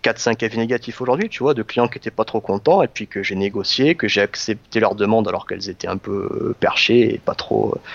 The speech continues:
pas trop valides. Bon, ben, j'ai pris sur moi de le faire, et c'est pour ça que j'ai zéro avis négatif.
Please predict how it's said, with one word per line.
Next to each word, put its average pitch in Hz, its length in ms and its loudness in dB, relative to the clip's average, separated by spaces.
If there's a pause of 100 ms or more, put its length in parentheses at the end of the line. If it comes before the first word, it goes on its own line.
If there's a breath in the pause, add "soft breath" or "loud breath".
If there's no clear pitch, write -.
(220 loud breath)
pas - 100 2
trop - 160 2
valides. 170 360 4 (300 loud breath)
Bon, - 80 2
ben, 87 100 4
j'ai - 120 2
pris - 140 -4
sur - 120 4
moi 104 140 6
de 98 80 4
le 95 80 -2
faire, 143 240 4
et - 20 2
c'est - 160 -6
pour - 160 -14
ça 117 140 2
que 110 80 -12
j'ai 95 180 -4
zéro 95 260 -2
avis 95 180 0
négatif. 101 520 -6